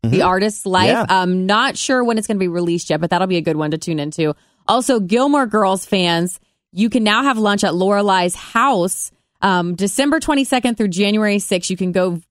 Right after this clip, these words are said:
Speaker 1: tour the Warner Brothers studio where they're located in Burbank, California. You can eat at their house. There's gonna be recreated scenes, original props, and costumes all around.
Speaker 2: My dad loves Gilmore Girls.
Speaker 1: Really? I would
Speaker 2: I know.
Speaker 1: not have guessed that.
Speaker 2: How weird.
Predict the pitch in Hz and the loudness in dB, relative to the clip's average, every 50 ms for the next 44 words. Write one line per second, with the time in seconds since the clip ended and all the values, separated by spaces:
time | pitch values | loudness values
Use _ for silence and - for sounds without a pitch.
0 | _ _ - 233 240 240 247 254 226 214 190 185 185 190 196 196 202 - 214 196 | _ _ -2 0 2 2 2 2 2 0 0 0 0 0 0 0 -2 0 -2 0
1 | 180 180 180 - - - 185 185 170 190 202 202 190 175 165 156 160 165 170 160 | 0 0 -2 -4 -6 -6 -6 -4 -2 -2 0 0 0 0 0 0 0 0 0 0
2 | 160 160 165 - 190 175 175 165 156 151 160 165 151 170 160 160 - 175 156 147 | 0 -2 -2 -2 -2 -2 -2 -2 -2 -2 -2 -2 -2 -2 -4 -2 -2 -2 -2 -2
3 | 160 - 165 160 156 160 170 180 190 202 208 - _ _ _ _ _ _ - 175 | -4 -4 -4 -4 -2 -2 0 0 0 0 -2 -4 _ _ _ _ _ _ -4 -4
4 | 180 170 - 175 160 156 147 - _ - 180 185 220 208 277 269 262 233 233 214 | -4 -2 -2 -2 -2 -2 -4 -8 _ -6 -4 -2 -2 -2 0 0 0 2 2 2
5 | 208 214 214 - - - 180 175 - 185 170 165 156 165 156 160 175 190 185 - | 2 0 0 -2 -4 -2 -4 -2 -2 -2 -2 -2 -2 -4 -4 -4 -4 -4 -4 -2
6 | 214 190 180 170 165 - - - 240 233 226 233 233 202 208 185 175 175 160 - | -2 0 0 0 -2 -2 -2 -2 0 0 2 2 0 0 0 0 0 -2 -2 -4
7 | 165 151 - - 214 214 208 208 - - 165 175 - - 190 175 175 - - 175 | -8 -6 -2 -2 0 0 0 -2 -4 -6 -8 -6 -4 -2 -2 -2 -2 -2 -2 -4
8 | 170 - - 160 160 160 156 139 87 85 90 85 - - 110 107 95 120 110 110 | -4 -2 -2 -2 -2 -2 -2 -4 -6 -10 -10 -8 -6 -4 -4 -2 0 0 0 0
9 | 107 98 101 101 98 98 92 - - 104 90 90 90 85 87 82 85 87 82 80 | 0 0 -2 -2 -2 -2 -4 -4 -4 -4 -4 -4 -6 -8 -10 -10 -8 -6 -4 -4
10 | 80 - - 147 143 165 202 254 294 311 262 190 160 156 151 160 - - 120 110 | -4 -4 -6 -4 -2 -2 0 0 0 0 0 0 0 0 0 -2 -2 0 0 -2
11 | 143 143 156 202 226 - 392 440 - - - 165 143 143 143 104 110 107 101 92 | -2 -2 -4 -4 -6 -6 -6 -8 -6 -4 -2 0 0 0 0 -2 -4 -6 -6 -8
12 | 92 | -8